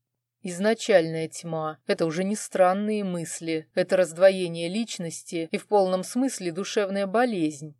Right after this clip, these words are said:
потому что я не помню ничего похожего, а исключить провалы в памяти, равно как и подмену воспоминаний, просто не могу».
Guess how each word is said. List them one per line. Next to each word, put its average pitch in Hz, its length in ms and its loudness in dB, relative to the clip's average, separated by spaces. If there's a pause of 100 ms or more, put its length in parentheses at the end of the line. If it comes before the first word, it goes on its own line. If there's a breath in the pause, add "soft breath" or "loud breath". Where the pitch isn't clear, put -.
потому 185 300 4
что 185 180 -6
я 175 120 0
не 180 100 -4
помню 226 340 2
ничего 185 440 -2
похожего, 160 880 -2
а 208 100 2
исключить 196 600 -8
провалы 180 440 4
в - 100 -20
памяти, 175 760 0
равно 180 360 6
как 180 200 2
и 175 40 -6
подмену 185 520 2
воспоминаний, 180 1040 -2
просто 190 400 2
не 190 160 -2
могу». 196 600 0